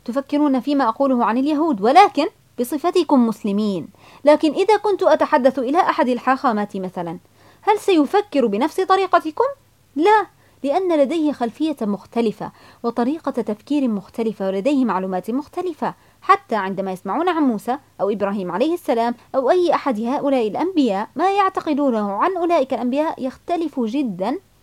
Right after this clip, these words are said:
عما نعتقده أنا وأنت كمسلمين، فطريقة تفكيرهم مختلفة تماما عن المسلمين.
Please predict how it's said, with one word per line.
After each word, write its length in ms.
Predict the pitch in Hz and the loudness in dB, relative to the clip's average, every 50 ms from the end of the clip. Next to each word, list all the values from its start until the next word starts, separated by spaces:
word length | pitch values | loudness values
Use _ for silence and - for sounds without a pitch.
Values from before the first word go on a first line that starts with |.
| _ _ | _ _
عما 280 | - 214 214 220 220 220 | -6 -4 -2 -2 -2 -2
نعتقده 640 | 214 202 180 - - - 208 208 226 226 220 214 - | -2 -4 -4 -6 -8 -8 -4 -4 -4 -2 -4 -4 -4
أنا 200 | 180 202 190 196 | -4 -4 -2 0
وأنت 340 | 233 285 330 339 330 302 - | 0 2 2 2 0 -2 -6
كمسلمين، 680 | _ - 190 190 196 - - 294 349 349 330 294 269 - _ _ - - _ _ _ _ _ _ _ _ _ _ _ _ _ _ _ _ _ _ _ _ _ _ _ _ _ _ _ - _ _ _ _ _ _ | _ -10 -10 -10 -8 -4 -2 -2 0 0 0 -2 -4 -6 _ _ -20 -20 _ _ _ _ _ _ _ _ _ _ _ _ _ _ _ _ _ _ _ _ _ _ _ _ _ _ _ -20 _ _ _ _ _ _
فطريقة 460 | 349 349 - 349 330 320 294 - 233 | -6 -2 0 0 0 0 0 -2 -4
تفكيرهم 640 | - 208 - 226 208 _ - 370 339 285 240 302 440 539 _ _ _ _ _ - | -4 -4 -8 -8 -6 _ -2 -2 0 0 0 0 -2 -2 _ _ _ _ _ -8
مختلفة 460 | 269 - - - 370 320 269 - 247 | -8 -8 -2 -2 -2 -2 -2 -6 -4
تماما 560 | - 240 208 - 196 190 190 190 185 190 185 | -4 -4 -2 -2 -4 -4 -4 -4 -6 -6 -8
عن 100 | 196 196 | -8 -8
المسلمين. 560 | 190 190 190 180 - - 190 180 175 170 - | -8 -8 -10 -10 -12 -12 -10 -10 -10 -10 -12